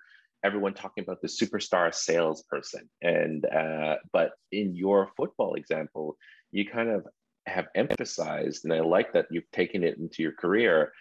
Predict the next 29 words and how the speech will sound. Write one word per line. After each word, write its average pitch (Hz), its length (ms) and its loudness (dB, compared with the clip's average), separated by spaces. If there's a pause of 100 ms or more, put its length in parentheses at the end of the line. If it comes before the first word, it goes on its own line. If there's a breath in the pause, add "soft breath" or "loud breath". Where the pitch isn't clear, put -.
(320 soft breath)
uh, 80 380 2 (400)
process - 600 -2
or, 85 200 -2
or, 95 260 0
or 90 120 -4
the, 87 200 -2 (140)
the 98 60 -4
willingness 120 500 2
to, 95 100 -6
like, 82 240 0 (340)
persevere 95 1000 0
towards 82 340 0
something 76 420 -8
in 71 140 -6
a 76 60 -4
structured - 520 0
way 82 480 2 (320 soft breath)
is 92 140 0
critical. 87 460 2
And 85 200 2
that's 139 220 0 (160)
particularly - 440 0
important 80 540 2 (120)
for 80 500 4 (380 loud breath)
for - 180 -2
early 90 760 0
growth 90 220 4
stage 78 360 -6
startups. - 640 -4